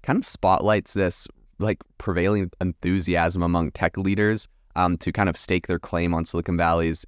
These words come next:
A I sector. This is obviously a hot sector, and Anthropic is one of the biggest players in this space. So a lot of people are just essentially trying to make safe bets by just betting on who's already raised the most money,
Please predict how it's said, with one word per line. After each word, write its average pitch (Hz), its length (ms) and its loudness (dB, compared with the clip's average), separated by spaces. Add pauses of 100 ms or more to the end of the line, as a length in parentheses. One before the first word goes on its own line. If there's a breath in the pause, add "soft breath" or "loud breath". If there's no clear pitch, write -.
(100)
A 78 100 -2
I 73 140 -2
sector. 101 480 0
This 95 140 -8
is 98 240 -2
obviously 120 340 2
a 110 60 0
hot 110 200 2
sector, 110 360 0
and 98 160 0
Anthropic 95 540 0
is 92 200 0
one 92 160 2
of 87 120 -2
the 90 120 0
biggest 85 480 -2 (220)
players 127 340 4
in 107 60 2
this 98 100 0
space. 98 380 0 (220)
So - 140 0
a 104 40 4
lot 101 180 4
of 131 80 0
people 131 220 2
are 107 80 2
just - 260 -6 (160)
essentially - 560 -2
trying 143 240 0
to - 80 -2
make 107 160 0
safe - 360 -2
bets 117 300 0
by 98 200 2
just - 200 -8 (320)
betting 98 300 2
on 90 420 0 (600)
who's 110 240 0
already 98 160 0
raised 104 240 2
the 92 60 0
most 90 200 0
money, 90 320 0